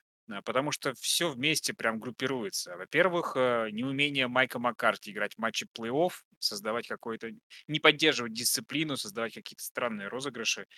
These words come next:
А, во-вторых, это карма Далласа, который тоже как бы это не, а, звёздная команда, это просто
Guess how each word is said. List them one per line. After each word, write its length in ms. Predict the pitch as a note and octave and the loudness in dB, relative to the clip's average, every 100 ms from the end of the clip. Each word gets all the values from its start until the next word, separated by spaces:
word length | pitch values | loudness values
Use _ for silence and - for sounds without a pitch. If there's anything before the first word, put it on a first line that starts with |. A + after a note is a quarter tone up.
| - - - | -20 -20 -8
А, 460 | F#2 G2+ G2+ G2+ G2+ | -2 0 0 0 -2
во-вторых, 500 | A2+ - A#2+ C#3+ C3+ | -4 2 4 4 0
это 500 | - C3 A#2+ B2+ A#2+ - | -2 -2 0 0 0 4
карма 320 | C#3+ C3+ B2 | 6 6 4
Далласа, 580 | G#2+ C#3 C3 A#2+ A2+ G#2 - | 6 6 6 0 -4 -6 -8
который 320 | B2+ B2 A#2 | -8 -6 -6
тоже 280 | - A2+ G#2 | -4 -4 -4
как 140 | G2+ | -8
бы 80 | G2 | -2
это 220 | A2+ A#2+ | 0 0
не, 360 | B2 B2 C3 A#2+ - _ _ _ _ _ _ _ - | -2 0 2 2 -2 _ _ _ _ _ _ _ -4
а, 600 | G#2 A2 A2 A2 A2 G#2+ | 0 0 0 0 -2 -2
звёздная 440 | A#2 F3 F3 C#3+ | 4 6 6 4
команда, 460 | C#3+ C3+ C3 A#2 G#2 | 6 8 8 6 2
это 140 | A2 | -2
просто 500 | A#2 E3 - B2+ A#2 | 0 0 0 0 -2